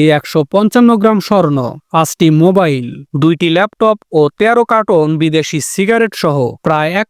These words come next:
কোটি ষাট লক্ষ টাকার মালামাল উদ্ধার করা হয়। পরে তাদের দেওয়া তথ্য অনুযায়ী অপর একজনকে এয়ারপোর্টের সামনে পনেরো নম্বর ঘাট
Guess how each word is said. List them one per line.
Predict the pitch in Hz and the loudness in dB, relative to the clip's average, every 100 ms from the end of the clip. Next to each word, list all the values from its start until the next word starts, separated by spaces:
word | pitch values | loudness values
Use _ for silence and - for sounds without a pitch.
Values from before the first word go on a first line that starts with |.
| - | -4
কোটি | 226 226 196 | -2 -2 -4
ষাট | - 220 262 | -4 -4 -2
লক্ষ | 254 - 220 | -2 -2 -4
টাকার | 170 151 151 156 | -2 -2 0 0
মালামাল | 180 226 214 190 156 | 2 2 2 2 2
উদ্ধার | 131 156 147 | 0 -2 0
করা | 139 127 131 | 0 0 -2
হয়। | 120 120 147 - - | -4 -6 -12 -8 0
পরে | 180 180 170 190 | 2 4 2 2
তাদের | 202 247 254 220 | 2 4 4 4
দেওয়া | 175 165 196 | 2 2 0
তথ্য | 190 - 214 202 | -4 -2 0 2
অনুযায়ী | 175 147 139 123 117 - 175 | 2 0 -2 -2 -6 -2 0
অপর | 196 185 180 | 0 0 0
একজনকে | 170 196 175 151 165 185 | 0 0 0 0 0 0
এয়ারপোর্টের | 180 175 185 165 170 151 | -2 -2 -2 -2 -2 -2
সামনে | - 233 202 165 - | -2 0 0 -2 -2
পনেরো | 185 185 175 175 | 0 2 2 2
নম্বর | 170 160 147 131 | 2 0 0 -2
ঘাট | 160 | -4